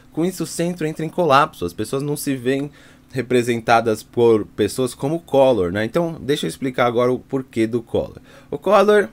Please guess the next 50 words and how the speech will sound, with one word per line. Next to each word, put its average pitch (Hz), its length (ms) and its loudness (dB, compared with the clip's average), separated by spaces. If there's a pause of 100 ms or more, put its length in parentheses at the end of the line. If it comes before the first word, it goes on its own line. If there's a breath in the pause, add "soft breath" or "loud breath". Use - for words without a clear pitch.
(120)
ele 170 180 -2
sempre 175 340 -4
foi 165 180 -2
um 156 80 -2
centrão. 135 640 -4 (500 loud breath)
Ele 147 420 2 (140)
se - 180 -2
vê 127 360 2
agora 135 300 4
no 131 60 0
momento 127 340 0
falando, 156 200 -4
"Olha, 214 100 0
tem 117 100 -6
muitas 170 240 -6
pessoas 143 280 -6
na, 117 240 -2
tem 135 120 -4
o 143 60 -2
Lula 143 260 0
na 135 80 0
esquerda, 247 520 0
tem 165 160 -2
o 156 40 -2
Bolsonaro - 480 -4
na 156 140 -6
direita, 226 380 -6
eu 339 120 -2
vou 339 120 0
entrar 339 260 0
nessa 339 260 -2
festinha." 320 640 -2 (320 loud breath)
Foi 180 120 0
o 175 40 0
que 190 80 0
ele 190 140 2
falou, 190 460 4 (480 loud breath)
que 127 240 -4 (160)
vendo 156 400 0
que - 120 -6
não 139 160 0
tem 131 140 -2
muitas 127 240 -2
pessoas 117 300 -6
no 123 120 -4
centro, 143 460 -4
é - 20 -2
uma 147 120 -2
oportunidade 117 800 -2
dele 110 280 -4